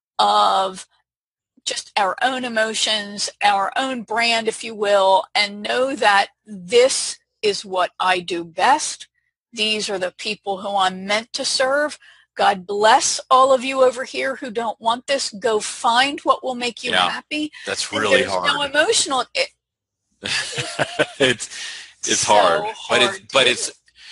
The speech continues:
Speaker 2: but it's a, generally speaking, it's, it's an important decision,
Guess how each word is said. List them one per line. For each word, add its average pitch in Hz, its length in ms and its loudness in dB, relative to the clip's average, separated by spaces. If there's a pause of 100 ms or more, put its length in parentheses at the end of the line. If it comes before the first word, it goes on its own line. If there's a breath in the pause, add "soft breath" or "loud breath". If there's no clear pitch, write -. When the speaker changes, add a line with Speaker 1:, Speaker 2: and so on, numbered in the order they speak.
(280 loud breath)
Speaker 2:
but 127 140 0
it's 123 200 -2
a, 117 180 -4 (520)
generally 135 680 0
speaking, 107 480 -2
it's, - 340 -6
it's 104 200 -4
an 98 80 -4
important 98 920 -6
decision, 90 720 -2